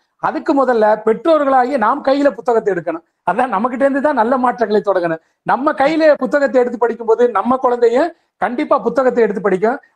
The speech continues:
அதுக்காக நம்ம படிக்கிற புத்தகத்தை தான் குழந்தை படிக்கணுங்கள. குழந்தைகளுக்கு பிடித்தமான, நீங்க பாத்தீங்கன்னா தமிழக அரசு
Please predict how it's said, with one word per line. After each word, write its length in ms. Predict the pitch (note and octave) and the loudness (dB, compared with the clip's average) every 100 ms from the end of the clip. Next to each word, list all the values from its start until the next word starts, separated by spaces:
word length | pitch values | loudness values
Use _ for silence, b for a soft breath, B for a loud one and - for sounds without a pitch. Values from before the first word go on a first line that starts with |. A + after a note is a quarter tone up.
| - | -4
அதுக்காக 260 | A#3 D4 C#4+ | 0 0 0
நம்ம 240 | G#3+ C#4 | -2 0
படிக்கிற 340 | C#4+ C#4+ D4+ | -2 0 -2
புத்தகத்தை 360 | B3 C#4+ C4+ C4 | -2 -2 0 0
தான் 140 | C#4 C#4 | 0 0
குழந்தை 260 | B3 C4 | 0 0
படிக்கணுங்கள. 540 | B3 A#3 A3 G3+ F3+ - | 0 0 -2 -2 -4 0
குழந்தைகளுக்கு 520 | A#3 B3+ B3 A#3 G#3+ | 0 2 2 0 0
பிடித்தமான, 600 | G#3 A3 G#3 G3+ G3+ A#3 B B | -2 -2 0 0 0 -2 B B
நீங்க 320 | G3 A3 A3+ | -4 0 0
பாத்தீங்கன்னா 260 | A#3 B3 B3+ | -2 -2 -2
தமிழக 360 | A3 A3+ B3+ A#3 | 0 0 2 0
அரசு 440 | G#3+ G#3+ A3+ | 0 2 2